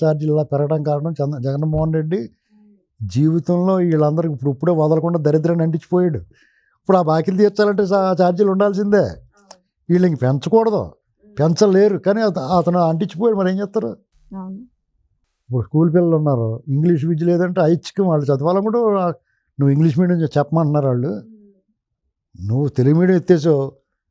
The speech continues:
Speaker 1: వీళ్ళు ఐ-, ఐచ్ఛికం అంటే ఇష్టం, నీ ఎవరిష్టం వచ్చిందో వాళ్ళు తీసుకోవచ్చు.
Speaker 2: తీసుకుంటారు.
Speaker 1: ఆంధ్రప్రదేశ్లో తెలుగు భాష లేకుండా చేసి నువ్వు నీ ఓటం ఒకసారి అర్థంలో చూసుకో.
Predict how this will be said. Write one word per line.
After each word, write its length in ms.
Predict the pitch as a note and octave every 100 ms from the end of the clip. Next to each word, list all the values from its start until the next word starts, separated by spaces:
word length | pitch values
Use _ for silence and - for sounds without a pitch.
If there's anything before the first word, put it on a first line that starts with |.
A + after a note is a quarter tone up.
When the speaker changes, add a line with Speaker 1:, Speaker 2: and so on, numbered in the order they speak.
| _ D3
Speaker 1:
వీళ్ళు 220 | G3+ G#3+
ఐ-, 260 | F#3 A3+ -
ఐచ్ఛికం 420 | G3 G3 - G#3+
అంటే 180 | G3+ G3
ఇష్టం, 380 | F#3+ - F#3 A#2+ - -
నీ 120 | C3+
ఎవరిష్టం 440 | B2+ B2 D3+ - E3
వచ్చిందో 280 | D#3+ F#3+
వాళ్ళు 120 | F#3+ C#3
తీసుకోవచ్చు. 500 | A#2 - F#2 G#3 G3+
Speaker 2:
తీసుకుంటారు. 520 | - F3+ F#3 A#3 _ _ _ _ _ _ F2+
Speaker 1:
ఆంధ్రప్రదేశ్లో 1040 | F#2+ D3 F3 D#3+ E3+ E3 D#3+ - C#3+ D#3+
తెలుగు 340 | F#3+ C#3 D3+ E3
భాష 260 | D#3+ E3 B2
లేకుండా 360 | D#3+ D#3 D#3+ D#3+
చేసి 300 | D3+ C#3+ D#3+
నువ్వు 520 | D3 C3 A#2+ A2+ G#2+ - G2 _ _ B2+
నీ 60 |
ఓటం 380 | A2 G#2 C3+ E3
ఒకసారి 280 | D#3+ C3 D3
అర్థంలో 260 | C3+ D3+ C#3
చూసుకో. 460 | C3+ - G#2 C2